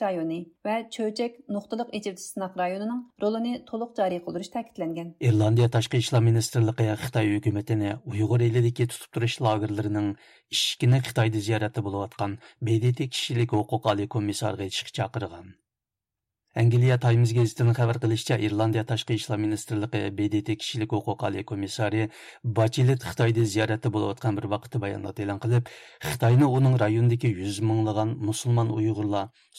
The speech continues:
Speaker 2: sotlanmay turib tutib turilayotgan lagerlarga cheklimisiz kirishiga yo'l qo'yishga chaqirgan. Times gazetining xabarida aytilishicha, Irlandiya Tashqi ishlar ministrligi bayonotida Xitoyni tanqid qilmagan bo'lsa-mu, biroq Irlandiyaning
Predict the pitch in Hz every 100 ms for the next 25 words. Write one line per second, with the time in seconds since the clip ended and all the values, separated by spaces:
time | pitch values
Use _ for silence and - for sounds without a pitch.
0 | - 113 120 117 117 120 120 113 117 -
1 | - - 110 107 120 113 110 110 104 104
2 | 104 107 - 113 113 104 104 - 104 -
3 | 104 98 117 104 98 101 101 - - 117
4 | - - 90 82 - _ _ _ _ _
5 | _ _ _ - - 104 110 110 117 110
6 | 107 120 113 120 113 107 110 113 107 -
7 | - 104 120 117 107 110 110 110 123 120
8 | 127 107 - 104 107 104 - 104 104 107
9 | 101 101 101 98 123 110 107 - - -
10 | 131 120 110 123 123 113 - - 107 101
11 | 101 104 - 107 98 98 95 - _ _
12 | - 120 110 113 117 113 110 113